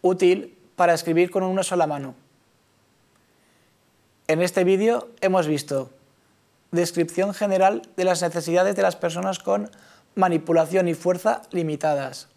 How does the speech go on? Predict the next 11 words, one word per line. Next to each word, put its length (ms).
dificultades 680
que 140
tienen 280
a 60
la 140
hora 160
de 80
utilizar 680
un 140
dispositivo 680
móvil 460